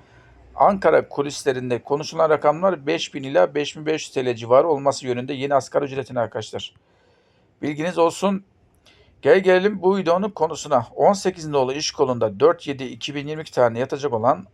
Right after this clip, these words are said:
on üç günlük tediye tutarları enflasyon farkları açıklanınca tediye fark bodrosunu da ayrıca hesaplayacağız biz arkadaşlar ama şu anlık tediye tutarlarını yemeye yemeye sizlere sunalım dedik. Şöyle ekranı büyütelim.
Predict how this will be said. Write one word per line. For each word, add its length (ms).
on 140
üç 140
günlük 240
tediye 320
tutarları 600
enflasyon 760
farkları 380
açıklanınca 560
tediye 260
fark 300
bodrosunu 380
da 60
ayrıca 280
hesaplayacağız 600
biz 120
arkadaşlar 420
ama 140
şu 160
anlık 280
tediye 300
tutarlarını 640
yemeye 460
yemeye 280
sizlere 320
sunalım 380
dedik. 220
Şöyle 440
ekranı 320
büyütelim. 460